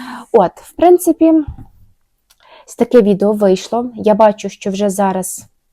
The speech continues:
воно вийшло дуже довгим, але я буду монтувати, буду багато чого вирізати, тому що багато чого я наговорила зайвого, непотрібного. От, все, що вам хотіла показати та розповісти саме в цьому відео. Будь ласка,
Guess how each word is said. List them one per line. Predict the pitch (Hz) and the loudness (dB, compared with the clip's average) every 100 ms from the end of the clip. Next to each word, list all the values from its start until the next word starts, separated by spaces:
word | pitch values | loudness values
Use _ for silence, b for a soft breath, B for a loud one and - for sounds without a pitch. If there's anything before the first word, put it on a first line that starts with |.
| _ 330 | _ -18
воно | - 190 202 208 | -10 -6 -4 -2
вийшло | 190 202 202 196 | -2 -2 -4 -8
дуже | 185 196 180 | -2 -2 -2
довгим, | 165 180 180 185 226 240 | -6 -4 -4 -6 -10 -10
але | 190 190 | -6 -4
я | 190 | -6
буду | 185 175 | -8 -10
монтувати, | 180 - 190 226 214 | -10 -6 -4 -4 -6
буду | 190 180 | -12 -10
багато | 180 196 196 190 | -10 -8 -8 -10
чого | 180 - 180 160 - B B B | -12 -10 -8 -8 -10 B B B
вирізати, | - 247 247 202 190 202 | 2 4 4 4 2 0
тому | 208 190 196 | -4 -8 -10
що | 185 196 | -10 -10
багато | 185 196 196 190 | -6 -4 -4 -8
чого | - 196 | -10 -8
я | 190 190 185 | -8 -6 -4
наговорила | 190 185 190 190 180 170 | -4 -6 -4 -4 -4 -2
зайвого, | 214 294 277 269 233 | 2 2 2 -2 -2
непотрібного. | 208 _ - 269 262 269 247 262 247 _ b b b b b b b b b b b b | -6 _ -8 -6 -2 -4 -4 -6 -8 _ b b b b b b b b b b b b
От, | 254 180 - - _ | 2 2 2 -12 _
все, | 269 | -12
що | 262 - | -10 -4
вам | 214 214 | 0 0
хотіла | 202 202 214 180 170 _ | -2 -6 -2 -2 -6 _
показати | 240 254 220 196 | -4 -2 -2 -2
та | 196 196 | -4 -6
розповісти | 196 190 202 202 208 | -6 -8 -10 -8 -10
саме | 196 185 185 | -8 -6 -8
в | |
цьому | - 202 214 | -6 -6 -2
відео. | 196 180 190 214 247 - _ _ _ - | 0 0 0 -4 -8 -16 _ _ _ -6
Будь | 220 | 0
ласка, | 233 233 - 214 202 | 2 2 0 -2 -2